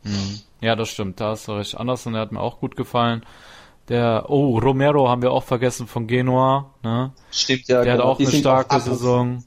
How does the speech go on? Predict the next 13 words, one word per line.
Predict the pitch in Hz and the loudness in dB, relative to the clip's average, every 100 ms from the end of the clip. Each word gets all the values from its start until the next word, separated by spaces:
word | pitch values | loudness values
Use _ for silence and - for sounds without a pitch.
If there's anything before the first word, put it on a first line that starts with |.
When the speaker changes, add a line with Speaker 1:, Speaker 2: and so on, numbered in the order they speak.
| - | -4
Speaker 2:
<laughs> | 170 170 156 - - 226 | -4 -4 -10 -12 -12 -4
Speaker 1:
Der, | 131 | -2
dieser | 117 139 135 | -2 0 2
Demirel | 120 135 165 170 139 151 151 151 | 2 4 4 4 4 4 4 2
von | 156 123 | 0 -4
Sassuolo | - 123 - 147 165 147 | -2 -4 -2 2 4 4
hat | 127 | 2
auch | 147 170 - | -2 -4 -4
eine | 147 | -6
gute | 135 151 147 | -4 -4 -4
Saison | 131 139 | -6 -6
gespielt. | 131 143 | -8 -8
Also, | 139 147 | -2 -2